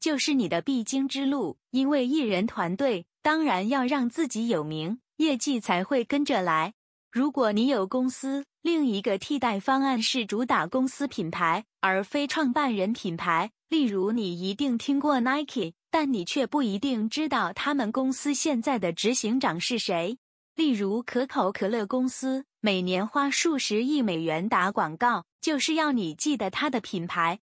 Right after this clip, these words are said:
有些公司采用主推公司老板的形象建立，也就是公司不主打公司品牌，而是主打创办人的品牌。最知名的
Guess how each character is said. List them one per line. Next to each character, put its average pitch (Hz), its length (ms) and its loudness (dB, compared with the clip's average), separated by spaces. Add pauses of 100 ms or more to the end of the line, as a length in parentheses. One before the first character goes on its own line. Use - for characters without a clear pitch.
(260)
有 196 180 4
些 247 240 0
公 285 200 0
司 277 240 -2
采 220 220 -2
用 220 300 0
主 175 200 0
推 254 300 -2
公 277 240 0
司 285 160 -2
老 208 220 2
板 196 180 0
的 165 80 -2
形 190 280 -2
象 240 280 0
建 240 260 -2
立， 233 300 -2 (140)
也 196 180 2
就 294 180 -2
是 240 220 0
公 262 200 0
司 285 280 -2
不 302 160 -2
主 247 180 -2
打 190 240 0
公 262 220 0
司 277 180 -4
品 175 240 -4
牌， 170 360 0 (140)
而 208 200 2
是 233 220 0
主 247 200 -2
打 196 200 0
创 269 280 0
办 269 240 2
人 180 160 0
的 247 120 0
品 185 200 -6
牌。 175 380 0 (180)
最 294 240 2
知 294 200 -2
名 196 260 0
的 202 220 0